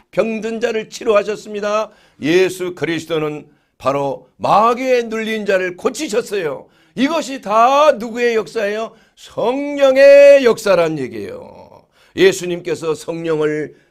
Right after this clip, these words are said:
충만받으셔서 그 성령의 역사를 통해서 육신을 입고 오신 예수님은,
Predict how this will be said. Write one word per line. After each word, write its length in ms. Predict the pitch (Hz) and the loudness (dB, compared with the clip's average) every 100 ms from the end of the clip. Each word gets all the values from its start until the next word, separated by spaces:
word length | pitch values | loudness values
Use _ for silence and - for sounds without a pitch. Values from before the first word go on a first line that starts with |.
| _ | _
충만받으셔서 1120 | - 214 165 139 139 131 120 123 131 - 123 _ _ | -12 -8 -6 -6 -8 -10 -10 -12 -14 -14 -18 _ _
그 240 | - 247 285 | -6 -4 -4
성령의 600 | - 247 254 240 220 214 | -4 -4 -2 -2 -2 -4
역사를 460 | 202 202 196 196 185 | -6 -4 -4 -4 -10
통해서 680 | 175 175 - 180 185 175 _ _ | -12 -12 -10 -8 -6 -8 _ _
육신을 480 | 208 254 - 269 254 | -6 -6 -6 -6 -6
입고 340 | 233 - 208 196 | -8 -10 -8 -6
오신 340 | 185 180 180 | -8 -8 -10
예수님은, 680 | 151 143 151 135 120 104 | -10 -10 -12 -12 -12 -14